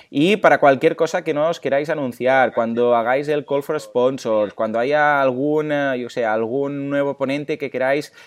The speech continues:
que destaquemos, nos lo decís y lo haremos aquí, encantados de la vida, ¿de acuerdo?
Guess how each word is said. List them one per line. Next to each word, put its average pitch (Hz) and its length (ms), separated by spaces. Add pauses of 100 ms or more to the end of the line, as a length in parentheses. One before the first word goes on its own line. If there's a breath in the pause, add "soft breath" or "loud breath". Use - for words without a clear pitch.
(100 soft breath)
que 147 100
destaquemos, 143 640 (160)
nos 151 240
lo 135 140
decís 156 480
y 135 80
lo 120 80
haremos 110 260
aquí, 135 440 (220 soft breath)
encantados 101 460
de 98 60
la 80 100
vida, 50 240
¿de - 60
acuerdo? 208 460